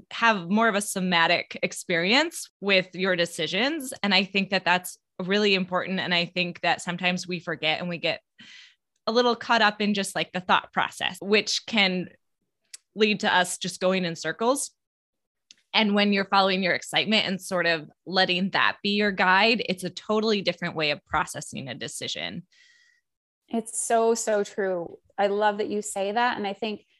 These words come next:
Speaker 2: the inverse is also true when we look at, like, following sort of negative somatic experiences.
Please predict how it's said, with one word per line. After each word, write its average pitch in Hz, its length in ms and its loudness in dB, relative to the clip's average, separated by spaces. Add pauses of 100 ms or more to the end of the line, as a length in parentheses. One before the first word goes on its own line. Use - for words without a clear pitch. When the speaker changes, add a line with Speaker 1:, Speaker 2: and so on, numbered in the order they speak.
(320)
Speaker 2:
the 202 240 2
inverse 247 360 2
is 196 100 -4
also 196 260 2
true 202 220 -2
when 190 100 -2
we 185 120 -2
look 185 240 2
at, - 160 0
like, 165 200 0
following 190 460 2
sort 175 200 -2
of 165 100 -2
negative 190 600 6
somatic 180 500 0
experiences. 214 840 0